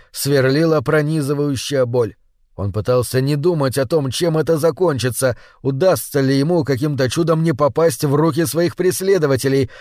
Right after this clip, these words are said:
оживить память и вернуться домой.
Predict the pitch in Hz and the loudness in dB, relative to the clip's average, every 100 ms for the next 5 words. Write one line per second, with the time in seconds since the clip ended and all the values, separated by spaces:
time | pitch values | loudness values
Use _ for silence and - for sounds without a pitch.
0 | - - 117 123 123 - 127 143 175 - | -10 -2 0 0 -2 -2 0 2 0 -4
1 | - - 147 151 147 165 131 - 147 147 | -10 -2 2 2 2 0 -2 -2 -2 0
2 | 143 131 107 80 | 0 -2 -4 -8